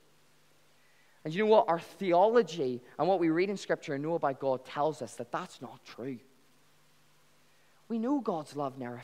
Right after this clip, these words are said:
fails. We know his mercies are renewed every morning. And we can rhyme it off. But yet our experience denies that. You can come into church and you can say to people, "Of course God never fails."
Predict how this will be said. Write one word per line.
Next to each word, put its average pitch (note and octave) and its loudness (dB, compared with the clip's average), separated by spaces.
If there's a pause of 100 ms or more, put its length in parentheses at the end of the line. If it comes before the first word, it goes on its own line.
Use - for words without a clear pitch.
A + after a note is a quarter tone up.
fails. A#2+ -4
We E3+ -2
know G3+ 0
his E3+ -6
mercies D3+ -8
are C3 -2
renewed B2 -4
every A2+ -6
morning. G#2 -8 (1040)
And C3 -2
we D3+ -2
can D3 -8
rhyme D#3+ 0
it D3+ -2
off. F3+ -2 (1500)
But A#2 -4
yet C3 -2
our C3 -4
experience - -6 (680)
denies A#2 -8
that. G#2+ -8 (960)
You B2 -14
can B2 -12
come C#3+ -2
into C#3 -6
church - -6
and B2 -8
you A2+ -12
can A2 -12
say C#3 -2
to C#3 -8
people, B2 -10
"Of B2 -10
course - -14
God - -18
never A#2+ -14
fails." G#2 -12